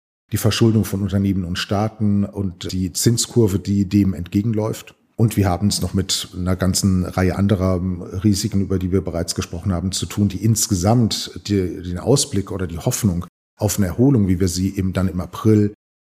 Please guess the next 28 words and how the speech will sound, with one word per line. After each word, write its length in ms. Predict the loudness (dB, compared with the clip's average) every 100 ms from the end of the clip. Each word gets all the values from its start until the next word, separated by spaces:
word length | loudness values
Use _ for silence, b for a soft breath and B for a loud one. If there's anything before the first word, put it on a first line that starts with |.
| _
und 240 | -6 -4
Mai 280 | 0 4 4
zweitausendzwanzig 920 | 2 -2 -2 -2 -4 0 0 0 -2
gesehen 400 | -4 -2 0 0
hatten, 280 | -2 -2 -6 -6 _
in 240 | -6 -4 -2
diesem 380 | 0 2 2
Fall 480 | 2 0 2 0 -2 -2
eigentlich 600 | -2 -2 -2 -2 -2 0
relativ 360 | 0 0 -4
schwach 280 | -2 -4 -4
aussehen 460 | -12 -12 -12 -14 -14
lassen, 260 | -12 -12 -6
ne? 180 | -6 -2
Und 140 | 0
deshalb 440 | 2 2 0 -6 -8
ist 200 | -4 -2
das, 300 | -2 0 0
äh, 40 |
momentan 480 | 0 0 -2 -2 -2
eine 140 | 0
ganz 240 | 0 -2 -2
andere 280 | -4 -2 -2
Situation. 580 | -4 -4 -2 4 2 2 B
Wir 100 | 2
hatten 140 | 4 4
seinerzeit 540 | 4 4 4 2 0
übrigens 460 | -4 -2 -2 -2